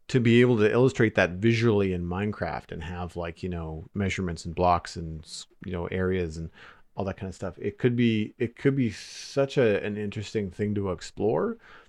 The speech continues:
but I'm always kind of, like, not, I wouldn't say hamstrung, but I'm, I'm kind of held back by, it's like, I don't have the resources to,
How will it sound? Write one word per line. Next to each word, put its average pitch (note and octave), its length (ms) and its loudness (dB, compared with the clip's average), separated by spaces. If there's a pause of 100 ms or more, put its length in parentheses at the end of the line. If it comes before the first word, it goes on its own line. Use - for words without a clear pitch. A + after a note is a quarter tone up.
(160)
but G#2+ 420 2 (180)
I'm A#2+ 360 2
always A#2+ 500 6
kind A#2 240 0
of, G#2+ 140 0
like, F2+ 400 -2 (920)
not, E3+ 240 -2
I B2+ 60 0
wouldn't C3 220 2
say F#2+ 440 -2
hamstrung, F#2 580 -4
but G2 120 -2
I'm, G#2 140 0
I'm A2 160 -4
kind D3 180 0
of A2+ 80 -2
held B2 340 -2
back A2+ 380 0
by, F2 440 0 (1400)
it's B2 220 0
like, A#2 240 4 (100)
I A2 100 2
don't C3 440 4
have C3+ 220 2
the A#2+ 80 4
resources A2+ 800 2 (420)
to, G2+ 320 0